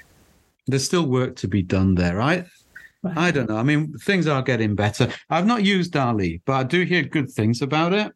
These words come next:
Speaker 1: Do you think that that is a tool where maybe in your experience, you've seen, like, results which,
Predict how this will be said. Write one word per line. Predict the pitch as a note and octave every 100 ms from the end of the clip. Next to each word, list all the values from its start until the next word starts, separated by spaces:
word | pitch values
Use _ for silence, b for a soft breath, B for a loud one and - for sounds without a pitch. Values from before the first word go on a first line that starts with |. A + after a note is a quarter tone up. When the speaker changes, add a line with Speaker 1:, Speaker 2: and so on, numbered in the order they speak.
| _ - - _
Speaker 1:
Do | -
you | E3
think | - - B2+ F3 F#3
that | F#3+ C#3
that | C#3+ D3 C#3+
is | C#3+ C#3 C3+ C3 - - - _ _ - B -
a | B2+
tool | - - - B2 D#3+ A3+
where | G3 C#3+
maybe | C3 D3 D#3+ D3
in | B2
your | C3+ D3+
experience, | D3+ - E3 F#3 F3
you've | D3 B2
seen, | - D3+
like, | C#3+ C3+ C3+ _ _ _
results | C#3 C#3 F#3 G3+ F#3
which, | G3 F#3